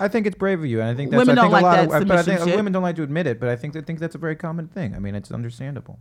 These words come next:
Speaker 1: It
Speaker 2: But
Speaker 1: makes
Speaker 2: I, but
Speaker 1: sense.
Speaker 2: you have to make me want to submit. Like,
Speaker 1: Right.
Speaker 2: you, it can't be like,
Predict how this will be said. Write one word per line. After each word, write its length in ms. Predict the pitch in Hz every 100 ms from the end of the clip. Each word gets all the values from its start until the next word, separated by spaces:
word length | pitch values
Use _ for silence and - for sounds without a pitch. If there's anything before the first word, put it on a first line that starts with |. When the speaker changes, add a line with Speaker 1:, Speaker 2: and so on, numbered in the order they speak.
| -
Speaker 1:
It 60 |
Speaker 2:
But 100 | -
Speaker 1:
makes 160 | 262 285
Speaker 2:
I, 20 |
but 40 | 247
Speaker 1:
sense. 100 | 302
Speaker 2:
you 100 | 415
have 180 | 392
to 80 | 392
make 260 | 277 294 311
me 160 | 277
want 340 | 269 208 269 -
to 100 | 262
submit. 260 | 262 277 269 - -
Like, 140 | 247
Speaker 1:
Right. 80 | 247
Speaker 2:
you, 100 | 320
it 180 | - -
can't 280 | 370 359 330
be 120 | 320
like, 400 | 285 262 226 -